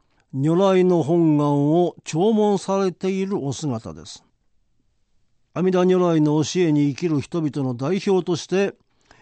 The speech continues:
阿弥陀如来に向かっておられるのです。ところが、そのお姿と違って、真正面を向かれたご映像がございます。全国各地に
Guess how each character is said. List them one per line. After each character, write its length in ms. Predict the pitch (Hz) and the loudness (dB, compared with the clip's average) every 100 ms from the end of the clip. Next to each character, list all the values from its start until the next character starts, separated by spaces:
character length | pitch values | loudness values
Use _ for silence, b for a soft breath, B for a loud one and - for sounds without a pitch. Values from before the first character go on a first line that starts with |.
| b | b
阿 100 | 135 | -4
弥 80 | 165 | 0
陀 140 | 156 | 2
如 140 | 160 160 | 2 2
来 200 | 147 139 | 0 0
に 100 | 135 | 0
向 160 | 131 | 0
か 120 | 127 233 | -2 -4
っ 40 | |
て 400 | _ - 160 - _ - | _ -4 -4 -4 _ -10
お 100 | 143 | -6
ら 80 | 127 | -6
れ 80 | 123 | -6
る 60 | |
の 160 | 107 95 | -8 -10
で 100 | 87 | -12
す。 200 | - - _ _ _ _ _ _ _ _ _ _ _ _ _ _ _ _ _ | -18 -20 _ _ _ _ _ _ _ _ _ _ _ _ _ _ _ _ _
と 100 | 165 | -6
こ 100 | 226 | -2
ろ 140 | 214 160 | 0 0
が、 300 | 131 71 - _ _ _ _ _ _ _ - | -2 -8 -16 _ _ _ _ _ _ _ -14
そ 180 | - 214 | -2 0
の 180 | 269 | 2
お 80 | 185 | 2
姿 380 | 143 233 196 147 | 0 -2 -2 -2
と 80 | 135 | -6
違 320 | - 151 165 | -4 -4 -4
っ 60 | 151 | -6
て、 480 | _ 170 165 156 _ _ _ - | _ -2 0 -2 _ _ _ -8
真 220 | 135 165 | -4 -2
正 500 | - - - 311 269 | -2 -4 0 2 2
面 220 | 208 156 | 2 2
を 100 | 143 | 2
向 180 | 139 143 | 2 0
か 140 | 175 170 | 0 -2
れ 140 | 151 | -2
た 400 | - 170 165 - | -2 0 0 -2
ご 340 | 165 135 151 160 | -10 -4 0 0
映 80 | |
像 300 | 139 143 139 | 0 0 0
が 140 | 143 160 | 0 -2
ご 160 | 117 | -4
ざ 180 | 120 98 | -6 -8
い 60 | 101 | -10
ま 100 | 90 | -14
す。 160 | - _ _ _ _ _ _ _ _ _ _ _ _ _ _ _ _ - | -20 _ _ _ _ _ _ _ _ _ _ _ _ _ _ _ _ -8
全 260 | 160 220 202 | 0 0 2
国 240 | 175 165 | 0 0
各 220 | 180 196 | 0 -4
地 160 | - 156 | -2 0
に 340 | 151 135 120 | 2 0 -4